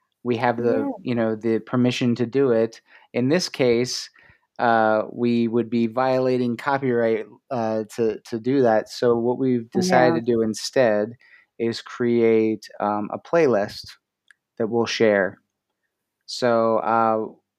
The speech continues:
Speaker 1: we don't have to talk too much about it, except that it's going to include songs from the five bands that we talked about, and then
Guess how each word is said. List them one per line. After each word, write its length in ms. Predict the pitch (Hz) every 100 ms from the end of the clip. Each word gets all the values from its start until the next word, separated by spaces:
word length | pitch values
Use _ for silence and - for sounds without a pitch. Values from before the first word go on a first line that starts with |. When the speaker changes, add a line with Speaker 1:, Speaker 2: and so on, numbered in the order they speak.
| 240
Speaker 1:
we 360 | 123 120 120 143
don't 160 | 160 151
have 120 | 151
to 80 | 131
talk 340 | 139 131 -
too 100 | -
much 240 | 127 123 123
about 300 | 120 123 123
it, 140 | 120 117
except 360 | 110 123 117
that 100 | 117
it's 200 | 110 107
going 300 | - 120 117
to 100 | 117
include 560 | 113 117 - 123 117 107
songs 400 | 123 113 113 -
from 280 | 120 113 110
the 80 |
five 380 | 107 117 113 107
bands 300 | 113 110 107
that 100 | 110
we 100 | 113
talked 300 | - 113 107
about, 340 | 110 110 107 -
and 180 | 107 104
then 280 | 101 101